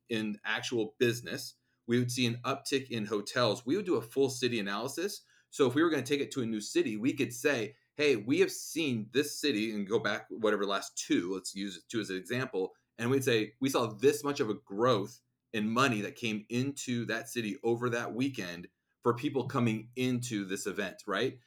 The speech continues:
They paid for parking, they paid for food, they paid for drinks, they might pay for a hotel. So we knew we could actually drive income into, um, a city over a weekend, 'cause we would do the analysis, and that'd be part of how we would go to a city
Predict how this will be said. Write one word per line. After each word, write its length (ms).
They 140
paid 260
for 120
parking, 420
they 120
paid 320
for 160
food, 380
they 160
paid 280
for 160
drinks, 400
they 80
might 220
pay 100
for 180
a 60
hotel. 460
So 140
we 200
knew 640
we 100
could 160
actually 480
drive 560
income 440
into, 760
um, 480
a 120
city 420
over 340
a 100
weekend, 400
'cause 100
we 80
would 80
do 120
the 140
analysis, 640
and 100
that'd 160
be 100
part 300
of 100
how 140
we 100
would 120
go 120
to 120
a 40
city 520